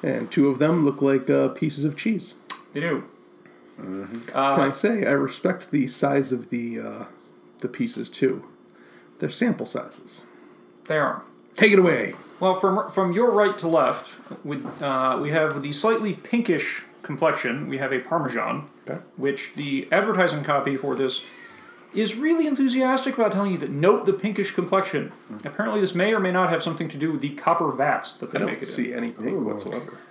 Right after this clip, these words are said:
Speaker 2: I, I am generally of the opinion that if you have a Parmesan that is aged a lot, I mean, I think this one's been aged eighteen months, um, you are going to get a certain amount of darkness around the edge like that. And in the right light, it could be pink.
Speaker 1: Okay.
Speaker 2: Um, the semi-translucent one next to it is some,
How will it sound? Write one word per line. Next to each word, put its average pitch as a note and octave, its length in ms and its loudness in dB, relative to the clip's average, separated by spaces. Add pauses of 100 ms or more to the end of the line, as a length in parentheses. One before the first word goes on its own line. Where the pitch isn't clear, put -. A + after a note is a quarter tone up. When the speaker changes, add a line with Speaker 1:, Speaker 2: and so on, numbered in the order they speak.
(140)
Speaker 2:
I, D#3 60 4
I E3+ 240 4
am E3+ 260 2
generally E3 280 2
of C3 40 -2
the D3 60 -2
opinion C#3+ 340 -2
that C3 140 -2
if - 120 -6
you C3 100 0
have C#3 140 0
a C3+ 80 4
Parmesan C3 460 0
that A#2 100 0
is B2 80 0
aged B2 280 -2
a - 20 -4
lot, A#2 380 -4
I - 40 -12
mean, B2+ 80 -6
I - 80 -8
think - 160 -8
this - 140 -6
one's - 160 -6
been A#2 140 -8
aged - 320 -10 (240)
eighteen A#2+ 260 -6
months, A2+ 360 -4 (500)
um, A#2 340 2
you C3+ 160 -2
are D#3 100 4
going A3 200 2
to G#3+ 40 -2
get A#3+ 300 2
a C#3+ 80 -2
certain D3 280 -4
amount C3+ 200 -2
of A#2+ 140 -6
darkness B2+ 400 0
around A#2+ 260 -2
the B2 80 -2
edge A#2 220 -4
like - 160 -8
that. - 320 -6
And A#2 320 -10
in C3 80 -4
the B2+ 100 -4
right D#3 300 2
light, D3 280 2
it D3+ 140 -6
could C#3+ 220 -6
be C#3 80 0
pink. - 320 -8 (500)
Speaker 1:
Okay. A3 100 -4 (840)
Speaker 2:
Um, C#3+ 400 0
the F3+ 460 -2
semi-translucent G3 1400 -2
one B2 300 -2
next F#3 260 -2
to B2+ 160 -2
it C3+ 140 -2
is C3+ 160 -4
some, F3 160 -6